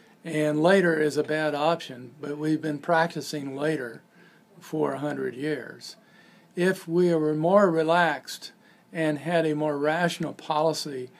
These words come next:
of turning over the fuels of Southern California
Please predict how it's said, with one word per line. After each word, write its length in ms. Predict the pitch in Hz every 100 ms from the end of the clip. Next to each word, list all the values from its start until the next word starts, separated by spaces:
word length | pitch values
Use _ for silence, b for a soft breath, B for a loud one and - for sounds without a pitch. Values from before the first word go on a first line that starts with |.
| B B _
of 240 | 175 151 -
turning 420 | - 175 170 156
over 380 | 151 151 151 131
the 180 | 135
fuels 640 | 123 - 170 180 160 135 127
of 160 | 143
Southern 320 | - 156 143
California 960 | 139 147 139 135 - 165 160 139 110 -